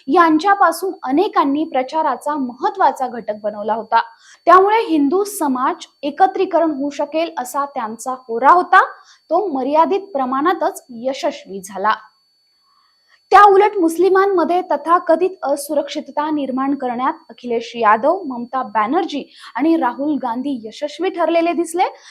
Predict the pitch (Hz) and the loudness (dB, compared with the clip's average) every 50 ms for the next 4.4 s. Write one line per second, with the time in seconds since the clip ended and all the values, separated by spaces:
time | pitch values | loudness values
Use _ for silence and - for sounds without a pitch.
0 | - _ - 339 349 339 349 370 392 392 320 294 285 - 302 349 427 427 392 359 | -10 _ 0 0 2 4 4 2 2 2 0 -2 -4 -4 -4 -4 -2 0 0 0
1 | 320 311 - - - 320 320 320 - - 294 330 277 262 339 294 - - 294 294 | 0 0 -2 -2 -4 -4 -4 -4 -2 -2 -2 -2 0 -2 -2 -2 -2 -6 -10 -8
2 | 302 269 240 233 247 240 269 262 247 254 247 247 247 - 269 277 277 - - 247 | -8 -8 -8 -10 -10 -10 -10 -10 -8 -10 -10 -12 -12 -12 -12 -12 -12 -12 -10 -6
3 | 247 247 277 285 247 214 202 202 202 196 202 226 233 240 - - _ _ - - | -4 -2 -2 -2 -2 -4 -8 -10 -8 -8 -4 -2 -2 -2 -2 -4 _ _ -20 -14
4 | _ - 320 320 320 311 330 | _ 0 0 2 2 2 2